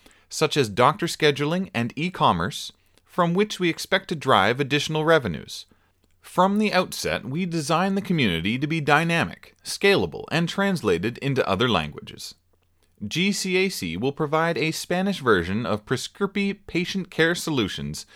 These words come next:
including a Grassroots S P A management dashboard, and plus develop and release new online portals, including a medical doctor dashboard for the education, information,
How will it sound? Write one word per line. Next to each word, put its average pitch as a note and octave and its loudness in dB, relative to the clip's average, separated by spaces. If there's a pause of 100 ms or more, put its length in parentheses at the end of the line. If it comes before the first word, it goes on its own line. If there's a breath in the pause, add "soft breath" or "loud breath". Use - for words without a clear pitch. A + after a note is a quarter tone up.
(240 loud breath)
including G#3 0
a C#3+ 0
Grassroots D3 0
S F3+ 2
P F3 -2
A E3+ 2
management D3+ -2
dashboard, E2+ 0 (400 soft breath)
and F#3+ 0
plus G3+ 0
develop A#2+ 2
and D#3+ -2
release F3+ -2
new E3 0
online C#3+ 4
portals, F2 -2 (260 soft breath)
including F3+ 2 (560)
a C#3 2
medical G3 0
doctor C#3 2
dashboard G2 0
for - -4
the - 0
education, B2+ -2 (100)
information, C3 -2